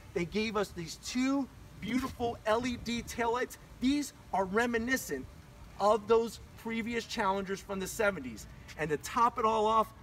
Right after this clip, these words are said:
check out this huge flat black spoiler. This is part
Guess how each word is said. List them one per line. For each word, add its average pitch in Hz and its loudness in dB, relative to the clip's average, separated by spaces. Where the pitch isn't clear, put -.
check 233 0
out 220 -2
this 175 -4
huge 240 0
flat 202 4
black 202 2
spoiler. 214 2
This 214 6
is 240 -10
part 220 4